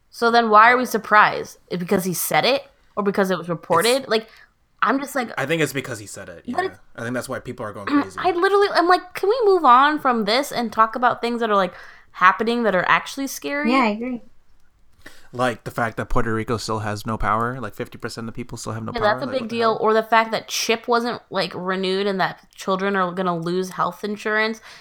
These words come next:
Speaker 1: and are gonna die.
Speaker 2: Mm-hmm.
Speaker 1: You know, maybe that's something we
Speaker 2: Mm-hmm.
Speaker 1: can talk about instead of him saying exactly what we expect him to say.
Speaker 3: Wow.
Speaker 2: Yeah.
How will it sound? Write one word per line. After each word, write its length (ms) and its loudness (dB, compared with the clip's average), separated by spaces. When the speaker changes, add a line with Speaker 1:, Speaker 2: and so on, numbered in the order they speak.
Speaker 1:
and 100 -4
are 40 -4
gonna 180 0
die. 720 4
Speaker 2:
Mm-hmm. 440 -16
Speaker 1:
You 120 -4
know, 200 4
maybe 300 0
that's 280 6
something 340 0
we 80 -4
Speaker 2:
Mm-hmm. 80 -10
Speaker 1:
can 80 -4
talk 260 2
about 420 2
instead 320 4
of 200 2
him 440 0
saying 460 2
exactly 440 2
what 160 2
we 120 -2
expect 380 -4
him 120 0
to 80 -2
say. 520 -4
Speaker 3:
Wow. 380 2
Speaker 2:
Yeah. 160 -14